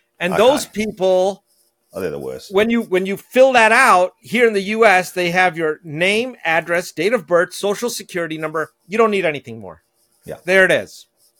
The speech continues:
Speaker 1: You can recreate Mickey Mouse and Donald Duck at random as much as you want. <laughs> So, uh, shelf babies. I gotta get to that. Um,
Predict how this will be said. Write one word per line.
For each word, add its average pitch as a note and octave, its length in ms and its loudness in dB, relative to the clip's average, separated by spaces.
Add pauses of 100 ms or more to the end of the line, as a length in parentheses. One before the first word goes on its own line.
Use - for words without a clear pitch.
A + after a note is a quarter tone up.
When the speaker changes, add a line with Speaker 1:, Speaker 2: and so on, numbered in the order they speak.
(400)
Speaker 1:
You G3+ 160 -4
can G3+ 340 -2 (600)
recreate G#3+ 960 0 (180)
Mickey G#3 300 -6
Mouse G3 360 0
and F3 120 -8
Donald F3+ 400 -2
Duck F3+ 340 0 (140)
at E3+ 200 -2
random F3 680 -4
as D3 200 -6
much E3 200 -8
as D#3+ 120 -10
you F3 120 -10
want. D3+ 420 -4
<laughs> - 60 -20 (1500)
So, A3 360 4 (240)
uh, F3 220 2
shelf C#4+ 520 0
babies. B2 420 -2
I E3 100 0
gotta G3+ 220 2
get E3+ 200 -2
to C3+ 80 -16
that. F2+ 240 -12 (120)
Um, D3+ 680 0